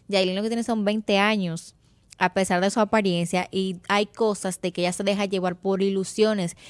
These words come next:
y como mencionaba Tito el Bambino, por sueños. Su meta de ella cumplir su sueño de ser artista, de ser cantante, de estar bien, de brillar.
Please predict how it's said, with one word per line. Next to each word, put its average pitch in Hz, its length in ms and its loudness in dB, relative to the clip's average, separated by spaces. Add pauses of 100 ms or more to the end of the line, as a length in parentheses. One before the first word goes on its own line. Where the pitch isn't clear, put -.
(140)
y 190 120 2
como 202 160 0
mencionaba 196 480 0
Tito 185 160 -2
el 185 80 -2
Bambino, 180 420 -2
por 180 240 -2
sueños. 190 580 0
Su 220 220 -2
meta 247 400 2
de 233 80 2
ella 240 140 2
cumplir 247 320 -2
su 247 60 -6
sueño 254 200 -4
de 254 60 0
ser 262 180 -4
artista, 269 440 -2
de 247 40 -4
ser 233 200 -4
cantante, 233 580 -2
de 202 80 2
estar 202 240 -2
bien, 226 340 -4
de 202 80 -2
brillar. 190 500 0